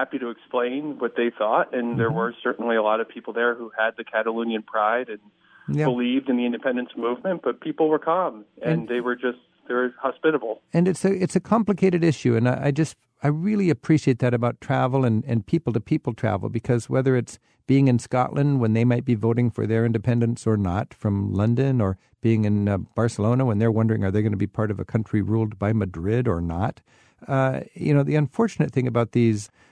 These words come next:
Speaker 2: these votes is it's all or nothing. It's complete independence or,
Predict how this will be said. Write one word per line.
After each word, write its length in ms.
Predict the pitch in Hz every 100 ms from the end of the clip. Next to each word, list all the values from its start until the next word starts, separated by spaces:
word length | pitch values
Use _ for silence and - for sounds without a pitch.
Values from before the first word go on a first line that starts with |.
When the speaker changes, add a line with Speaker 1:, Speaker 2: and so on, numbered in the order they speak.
| _
Speaker 2:
these 220 | 123 113
votes 480 | 101 98 151 135 -
is 200 | - 127
it's 180 | 113 - - _
all 320 | - 143 151 160
or 100 | 123
nothing. 440 | 113 131 - 90 82
It's 140 | -
complete 540 | - 87 - - 180
independence 680 | 160 143 127 135 131 135 - -
or, 300 | 110 113